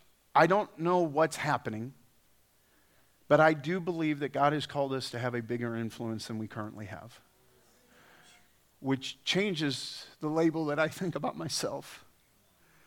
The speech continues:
But we need to make sure to change the label about who God is. 'Cause here's the thing. The last two trips,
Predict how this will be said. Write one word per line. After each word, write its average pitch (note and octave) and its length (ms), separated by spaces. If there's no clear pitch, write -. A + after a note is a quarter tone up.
But D3+ 100
we F#3 240
need F#3+ 200
to D#3 60
make D3+ 180
sure - 140
to C#3+ 80
change C#3+ 300
the C#3 60
label C#3+ 260
about B2+ 200
who B2 120
God B2+ 360
is. - 240
'Cause D3 160
here's G3 180
the D3+ 80
thing. C3 340
The D3+ 100
last F3 380
two G#3 120
trips, E3 480